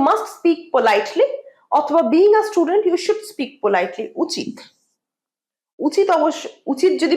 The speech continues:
বেশি হয় তাহলে must, কম অর্থে বোঝালে should। Being a student, you must speak politely, অথবা being a student, you should speak politely। যে কোনো একটা তোমরা ইউজ করতে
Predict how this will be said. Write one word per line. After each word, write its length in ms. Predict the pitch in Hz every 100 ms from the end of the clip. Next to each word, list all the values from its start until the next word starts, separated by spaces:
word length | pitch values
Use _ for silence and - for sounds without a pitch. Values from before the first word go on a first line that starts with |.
| 254
বেশি 240 | 254 - 359
হয় 160 | 359 359
তাহলে 180 | 330 262 226
must, 260 | 226 453 - - _ _ _ -
কম 140 | 285 330 370
অর্থে 220 | 370 - 294
বোঝালে 280 | 285 320 392 -
should। 240 | - 269 170 - _ _ 214
Being 220 | 330 415 440
a 40 | 427
student, 380 | - 349 294 440 - - - 240
you 100 | 294 262
must 200 | 392 427 -
speak 240 | - 339 311 -
politely, 560 | 262 233 226 269 - 415 - - _ _ -
অথবা 280 | 359 370 214 160 - _ _ 226
being 200 | 349 415 403
a 20 | 403
student, 400 | - 392 226 262 - _ _ 254
you 80 | 311 320 -
should 240 | - 440 - - -
speak 220 | 311 277 - -
politely। 460 | 185 151 - - - _ _ -
যে 80 | 262 359
কোনো 120 | 392 294
একটা 140 | - 440
তোমরা 180 | 339 269
ইউজ 160 | 190 185 -
করতে 200 | 180